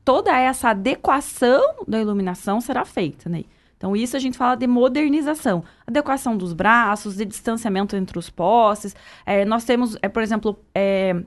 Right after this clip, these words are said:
é, postes muito, com a iluminação muito alta, que hoje a necessidade de descer a iluminação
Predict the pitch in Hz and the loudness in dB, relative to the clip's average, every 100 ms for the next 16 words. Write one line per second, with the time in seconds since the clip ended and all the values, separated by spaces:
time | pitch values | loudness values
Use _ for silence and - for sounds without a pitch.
0 | _ _ - 180 180 180 170 - _ _ | _ _ -14 -10 -8 -6 -8 -10 _ _
1 | _ - 262 294 220 196 214 277 - 262 | _ 4 4 4 -2 -2 2 0 0 -2
2 | 254 247 247 269 262 294 330 277 226 240 | 0 0 0 0 2 2 4 4 6 4
3 | 254 - 262 - _ _ _ - 226 220 | 2 -2 -4 -4 _ _ _ -2 2 2
4 | 226 233 226 - 220 208 214 220 220 240 | 2 0 -2 -2 -2 0 0 0 0 -2
5 | - 240 262 247 214 202 190 - 214 220 | 2 2 4 2 2 2 0 -2 0 2
6 | 233 | 0